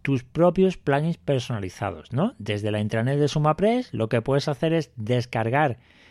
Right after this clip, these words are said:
del personalizador una serie de plugins, board plates y marca blanca de modo personalizado como si los hubieras creado tú mismo.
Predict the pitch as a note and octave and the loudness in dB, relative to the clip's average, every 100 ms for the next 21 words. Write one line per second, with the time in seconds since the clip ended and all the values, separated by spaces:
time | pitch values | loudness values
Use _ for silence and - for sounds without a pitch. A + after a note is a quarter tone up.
0 | _ _ A#2 G#2 C3 C3 D3+ E3+ E3+ D#3 | _ _ -6 0 0 0 0 0 -2 2
1 | F3+ F3+ G3 - E3 F3 F3 - F3+ D#3 | 4 4 2 0 0 2 2 2 2 4
2 | A2+ G#2 C#3+ F#3 F3 G#2 - _ _ _ | 2 0 0 2 2 0 -4 _ _ _
3 | _ A#2 G#2+ D3 D3 - G3 A3 A#3+ - | _ -6 0 0 2 4 6 6 2 -8
4 | - _ _ _ _ G#3+ A3 F3 F3 F#3 | -20 _ _ _ _ -2 2 2 0 0
5 | F3+ F3 E3+ D#3+ F3+ G3 A#3 - G#2 C3+ | 2 4 2 2 0 0 -2 -6 0 2
6 | C#3+ E3+ F#3 - - E3 E3+ - E3+ D#3+ | 2 2 0 -2 0 0 0 -4 -2 0
7 | B2+ - D#3+ F#3+ A3 - _ _ _ D3 | -2 0 2 2 0 -6 _ _ _ 2
8 | E3 - D3 C3 - A2 B2 D3+ - - | 2 2 2 2 0 -2 0 -2 -4 -4
9 | A#2 A#2+ C#3+ D3+ _ - C3 G#2+ E2+ - | 0 0 -2 -4 _ 0 0 2 -4 -12
10 | - | -18